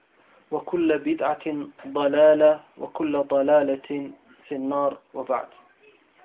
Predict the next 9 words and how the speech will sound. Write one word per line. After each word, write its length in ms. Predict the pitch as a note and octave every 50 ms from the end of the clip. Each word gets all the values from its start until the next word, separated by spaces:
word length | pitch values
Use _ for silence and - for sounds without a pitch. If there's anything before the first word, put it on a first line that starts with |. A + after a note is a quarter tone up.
| _ _ _ _ _ _ _ _ _ _ _
Evet, 340 | - E3 D#3+ F#3 - - _
muhterem 460 | E3+ D#3 D3+ - - A3 E3 D#3 -
kardeşlerim, 600 | - - D3+ C#3+ C3+ C#3 C3+ - - C#3 C3+ B2+
Esselamu 420 | C3 - - - D3 D3 C3+ C3 B2+
Aleyküm 480 | B2+ C3+ C#3 C#3 C#3 - - C3+ C#3
ve 60 | C3+ C3+
Rahmetullahi 760 | C3+ - - C#3+ C3+ - - C3+ C3 C#3 C#3+ C#3 - - C#3
ve 140 | C3+ B2+ -
Berekatuhu. 760 | B2 B2+ B2 - - B2+ B2 B2 - - F#3 F3 F3 E3+